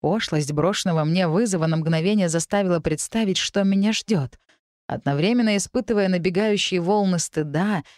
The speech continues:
и разрушительное предвкушение чего-то столь развратного, я будто заворожённая могла думать лишь о предстоящих прикосновениях.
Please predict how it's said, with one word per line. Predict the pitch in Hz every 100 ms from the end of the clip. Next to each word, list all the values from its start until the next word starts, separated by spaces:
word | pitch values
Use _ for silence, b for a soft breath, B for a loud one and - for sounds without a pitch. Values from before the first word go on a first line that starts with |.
| _
и | 175
разрушительное | 165 165 175 202 190 175
предвкушение | 165 160 - 170 202 202 165
чего-то | - 185 165 214 -
столь | 160 - - 180
развратного, | 156 156 143 139 185 240 - 160 143 131 b b _ -
я | 135 156
будто | 175 - 175
заворожённая | 147 165 156 151 143 - 220 208 170 151
могла | 156 160 175
думать | 175 202 165
лишь | 175 -
о |
предстоящих | - 165 - 175 175 -
прикосновениях. | - 185 190 - 220 220 240 143 123 -